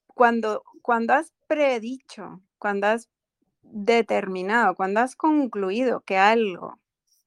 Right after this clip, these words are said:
para ti es de alguna manera, te sientes, o sea, te da como un punto de seguridad, ¿verdad? No sé cómo lo perciban.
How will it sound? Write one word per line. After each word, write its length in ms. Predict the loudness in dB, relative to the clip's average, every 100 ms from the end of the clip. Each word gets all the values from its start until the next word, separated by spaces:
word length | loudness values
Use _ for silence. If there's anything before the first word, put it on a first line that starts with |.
| _ _ _ -2
para 260 | 0 0 -4
ti 220 | -4 -4
es 120 | -2
de 80 | -4
alguna 340 | -6 -6 -8 -8
manera, 580 | -6 -2 -2 -2 -4 -8 _ _ _ _ _ _ _ _ _ _ -20 -20 _ _ _ _ _ _ -20 _ _ _ _ _ _ _ _ _ _ _ -20 -20 _ _ _ _ _ 0
te 140 | 0
sientes, 520 | 0 0 2 0 -4
o 60 | -6
sea, 180 | 0 0
te 160 | 4 4
da 160 | 4
como 180 | 4 -2
un 160 | 0 -2
punto 280 | -2 -2
de 100 | -2
seguridad, 600 | -4 -8 -8 -6 -4 -4
¿verdad? 240 | -4 -6 -8 _ _ _ _ _ _ _ _ -14
No 80 | -12
sé 160 | -8
cómo 200 | -2 0
lo 120 | 0 -2
perciban. 580 | -8 -10 -14 -12 -16